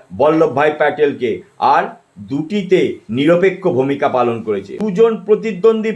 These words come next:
প্রধান হয়েছিলেন, একজন সর্দার বল্লভভাই প্যাটেল এবং আর একজন জওহরলাল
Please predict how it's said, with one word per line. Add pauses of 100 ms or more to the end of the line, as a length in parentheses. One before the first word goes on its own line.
প্রধান
হয়েছিলেন, (260)
একজন
সর্দার (100)
বল্লভভাই
প্যাটেল (300)
এবং (160)
আর
একজন (380)
জওহরলাল